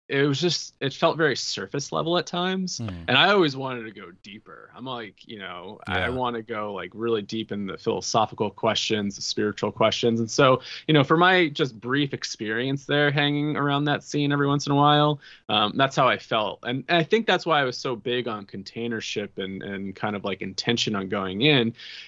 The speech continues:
Speaker 1: is I think I saw a lot of that escapism and going, like, you know, why do we want to escape from our experience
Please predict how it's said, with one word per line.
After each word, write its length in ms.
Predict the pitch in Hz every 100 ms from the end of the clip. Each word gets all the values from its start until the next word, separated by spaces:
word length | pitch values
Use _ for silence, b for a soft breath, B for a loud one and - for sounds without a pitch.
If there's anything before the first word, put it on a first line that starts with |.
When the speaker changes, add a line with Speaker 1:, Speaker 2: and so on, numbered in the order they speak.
| -
Speaker 1:
is 300 | 120 107 -
I 100 | 120
think 200 | 117 156
I 80 | 139
saw 440 | - - 127 135
a 40 | 139
lot 200 | 120 123
of 80 | 120
that 200 | 107 -
escapism 1040 | - - 107 123 156 165 175 180 185 170
and 380 | - 123 117 113
going, 340 | 110 110 107 107
like, 400 | 101 98 101 -
you 100 | 113
know, 140 | 104
why 440 | 95 - 120 147
do 80 | 180
we 100 | 175
want 260 | 139 127 131
to 60 | 117
escape 480 | - - 110 107
from 120 | - 104
our 120 | 92
experience 920 | - - - 95 98 78 71 - -